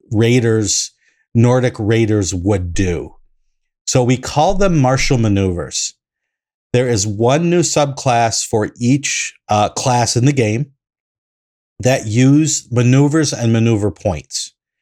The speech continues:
So if you're, you are a fighter, you have these maneuver points, uh, for your martial maneuvers, which you, which give you more options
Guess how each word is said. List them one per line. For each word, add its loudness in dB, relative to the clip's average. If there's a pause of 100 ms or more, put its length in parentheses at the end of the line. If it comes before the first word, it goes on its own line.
(460)
So 0 (200)
if -2
you're, 2 (160)
you 4
are 2
a 0
fighter, -2 (640)
you 2
have 0
these 0
maneuver 2
points, -4 (500)
uh, 0
for 0
your 2
martial 0
maneuvers, 2
which -2
you, -2 (240)
which -2
give 0
you 0
more 2
options 0